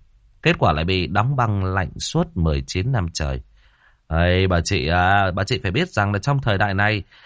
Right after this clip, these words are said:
đàn ông mà dám mắng vợ mình là phải cần dũng khí rất lớn đó. Sương Vũ chen vào nói, Nhìn ta đây này,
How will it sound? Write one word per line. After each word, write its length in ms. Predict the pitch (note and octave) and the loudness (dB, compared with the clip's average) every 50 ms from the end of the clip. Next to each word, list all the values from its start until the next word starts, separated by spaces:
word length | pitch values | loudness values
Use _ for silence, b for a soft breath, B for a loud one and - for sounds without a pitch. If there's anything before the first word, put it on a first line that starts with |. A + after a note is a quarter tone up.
| B B B B | B B B B
đàn 140 | A#2 B2 C3 | 2 4 4
ông 140 | D3+ E3 | 6 6
mà 80 | D#3+ C3 | 4 4
dám 220 | A2 B2 B2 C3+ | 4 2 2 2
mắng 220 | D3+ D3+ E3+ G3 F#3+ | 2 0 0 0 4
vợ 220 | D3+ B2 - - | 4 4 4 4
mình 340 | F2 F#2 G2+ G#2+ G#2+ G2 D2+ - _ _ _ _ _ _ _ | 2 2 2 2 2 0 -2 -4 _ _ _ _ _ _ _
là 260 | - D2 F2 G2 F#2 F2 | -4 0 2 2 2 2
phải 120 | D#2+ D#2 | 0 -4
cần 200 | - F#2 D#2+ D#2 | -4 -4 -4 -2
dũng 160 | D#2 - B1 | -4 -4 -6
khí 220 | D#2 - G2+ G#2+ B2 | -4 -4 -2 -2 0
rất 180 | C3 D3 C3+ | -2 -2 -2
lớn 280 | G#2+ G2+ G2+ G#2+ A#2+ C#3+ | 0 0 0 0 0 0
đó. 260 | C#3+ D3 C#3+ A#2 C#2+ - _ _ _ _ _ _ _ - - - _ _ _ _ _ _ _ _ _ _ _ _ _ _ _ _ _ _ _ _ _ _ _ - _ _ | 0 0 -2 -4 -4 -8 _ _ _ _ _ _ _ -20 -20 -20 _ _ _ _ _ _ _ _ _ _ _ _ _ _ _ _ _ _ _ _ _ _ _ -20 _ _
Sương 300 | - - - - A2+ G#2 | -8 -2 2 4 4 4
Vũ 160 | G2 A2 F#2 | 4 2 0
chen 240 | B2 - A#2 G2+ E2+ | 0 0 0 -2 -2
vào 120 | D2 C2 B1 | -2 -4 -4
nói, 320 | C2 C#2+ D#2 G2 C3 E3 E3 _ _ _ _ _ _ _ _ _ _ _ _ _ - | -4 -4 -4 -4 -6 -6 -10 _ _ _ _ _ _ _ _ _ _ _ _ _ -4
Nhìn 200 | - C3 B2+ A2+ | 0 2 2 2
ta 100 | - C3+ | 2 2
đây 160 | C3+ C#3 C3+ | 2 2 2
này, 240 | A#2+ A#2 G#2+ G2 G2 | 2 0 0 -2 -4